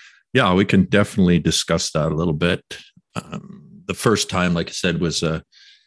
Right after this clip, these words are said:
uh, situation where I decided to leave, and I had planned, uh,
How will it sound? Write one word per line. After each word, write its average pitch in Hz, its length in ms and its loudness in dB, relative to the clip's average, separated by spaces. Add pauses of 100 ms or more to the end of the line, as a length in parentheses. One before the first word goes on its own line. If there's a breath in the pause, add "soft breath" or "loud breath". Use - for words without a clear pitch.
(760 soft breath)
uh, 87 260 0 (260 loud breath)
situation 95 540 2
where 90 100 4
I 85 100 4
decided 117 480 2
to 101 60 -2
leave, 101 500 4 (140)
and 90 260 2
I 90 140 0
had 90 180 -2
planned, 101 640 0 (720 loud breath)
uh, 85 480 -6